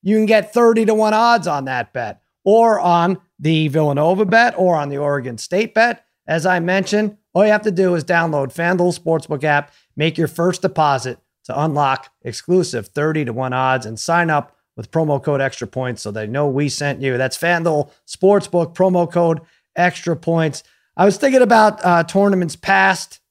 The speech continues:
I know, Dave, you like it. I don't know if you ever liked this. I mean, it's been kind of the same format. I guess your thing is that they,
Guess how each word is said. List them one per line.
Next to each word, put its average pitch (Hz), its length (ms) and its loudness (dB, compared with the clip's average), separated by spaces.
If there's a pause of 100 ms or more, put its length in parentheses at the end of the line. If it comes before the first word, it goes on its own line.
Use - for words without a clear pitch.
I 151 80 -4
know, 170 160 0
Dave, 175 320 0
you 180 80 0
like 165 320 0
it. 175 100 0
I 170 120 4
don't 233 100 2
know 175 160 2
if 165 100 -4
you 160 120 -2
ever 185 200 0
liked 123 300 -6
this. 156 200 -8
I 147 40 -12
mean, 151 220 -10 (240)
it's 143 160 -8
been 190 240 2
kind 151 240 0
of 131 80 -4
the 139 100 -2
same 143 240 -4
format. 135 540 -2
I 135 80 0
guess 165 220 0
your 156 80 -2
thing 147 200 -4
is 127 100 -4
that 139 160 -4
they, 131 200 -6